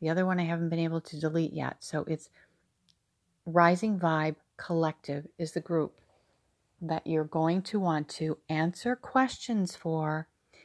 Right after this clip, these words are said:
to get into my exclusive closed group. Here's the thing. Those of you who brought up the idea of doing a codependency group, that was actually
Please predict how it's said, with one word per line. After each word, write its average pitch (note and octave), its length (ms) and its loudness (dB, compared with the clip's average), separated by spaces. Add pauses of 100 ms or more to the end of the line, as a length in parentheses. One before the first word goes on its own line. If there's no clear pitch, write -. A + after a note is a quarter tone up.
(280)
to - 160 -8
get D#3 380 -2
into G3 560 -2
my D3+ 200 -4
exclusive E3+ 1300 -4 (260)
closed F3 560 4
group. F3 400 2 (1300)
Here's G3 200 2
the F#3 80 0
thing. D#3 360 -4 (1000)
Those E3+ 360 4
of A#3+ 80 2
you G#3+ 200 6
who G3 140 2
brought F3+ 220 4
up F3+ 100 -2
the F3 120 0
idea E3 420 2
of D#3+ 100 -4
doing E3 240 0
a D3+ 40 -4
codependency D#3+ 680 -2
group, A3+ 340 2 (960)
that D#3+ 180 4
was F#3 200 -2
actually F#3+ 760 0